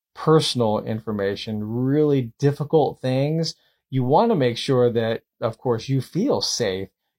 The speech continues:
you feel heard, you feel respected by that therapist.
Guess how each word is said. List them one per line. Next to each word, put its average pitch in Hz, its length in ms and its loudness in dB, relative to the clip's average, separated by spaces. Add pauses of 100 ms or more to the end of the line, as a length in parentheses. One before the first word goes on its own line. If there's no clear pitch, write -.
you 143 140 2
feel 170 320 0
heard, 135 580 -2
you 120 140 -4
feel 151 260 -2
respected 117 880 -4 (380)
by 110 180 2
that 101 240 -2
therapist. 95 560 -6